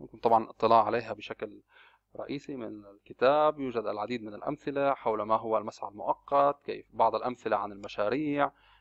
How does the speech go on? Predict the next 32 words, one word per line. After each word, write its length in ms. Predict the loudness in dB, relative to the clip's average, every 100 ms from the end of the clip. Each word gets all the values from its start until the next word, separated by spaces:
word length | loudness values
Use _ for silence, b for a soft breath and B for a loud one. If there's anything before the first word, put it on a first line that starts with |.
| b -4
آه، 400 | -2 0 -2 -2
قد 240 | 2 2
تكون 420 | 2 -6 -4 -4
بعض 160 | 0 0
الأمثلة 280 | -2 -2 -4
عن 60 |
مشاريع 320 | -2 -2 0 0
تطوير 280 | 0 0
مركب 400 | 2 0 0 -2
دوائي 360 | 2 6 6 4
للسوق 520 | -8 -12 -6 -6 -4
أو 60 | -6
توسيع 360 | -6 -4 -4
خدمة 320 | -4 -6 -8 -8
مرشد 280 | -10 -10 -14
سياحي، 460 | -6 0 0 -2 -6
دمج 280 | -6 -8 -12
مؤسستين، 640 | -14 -14 -12 -10 -10 -10
تحسين 480 | -14 _ -10 -10 -10
العمليات 400 | -10 -4 0 0
التجارية 360 | 0 -2 -2
داخل 300 | 2 2 2
المؤسسة. 460 | -4 -2 -2 -2 -2 B B B 10
العديد 320 | 12 12 10
من 60 | 2
الأمثلة. 440 | 2 -2 0 -2 -2 b b -10
لذلك 540 | -2 6 8 6 2 -2
الاطلاع 1080 | -2 -2 -14 -20 _ -12 -8 0 8 10 12
على 160 | 10
الكتاب 540 | 6 0 2 6 6 2 0
هو 160 | 6
أساسي. 480 | 6 8 6 4 -6